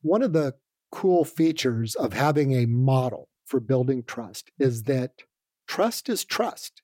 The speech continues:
in that sense. Those four elements of trust play out in whatever context you're thinking about,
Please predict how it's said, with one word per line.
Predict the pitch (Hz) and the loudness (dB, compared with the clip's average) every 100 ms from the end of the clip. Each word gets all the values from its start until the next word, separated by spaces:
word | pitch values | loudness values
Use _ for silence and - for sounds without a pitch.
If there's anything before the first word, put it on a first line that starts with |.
| _ 151 | _ 0
in | 135 | 2
that | 135 131 | 0 -2
sense. | - 165 - - - _ _ _ _ | -4 -4 -4 -12 -20 _ _ _ _
Those | 143 196 - | 0 2 -2
four | - 185 | 2 4
elements | 160 165 160 - | 4 4 0 -2
of | 247 | -6
trust | - - 165 127 - - | -4 0 0 0 -10 -18
play | - 170 165 | -2 2 4
out | 160 156 131 - | 4 2 0 -4
in | 135 135 | 0 2
whatever | 127 135 143 143 | 4 2 2 0
context | - - 165 160 - 107 - - - _ _ _ _ | -2 0 0 0 -4 -8 -8 -10 -10 _ _ _ _
you're | 131 | -2
thinking | - 277 - 120 | 0 0 0 -2
about, | 87 | -6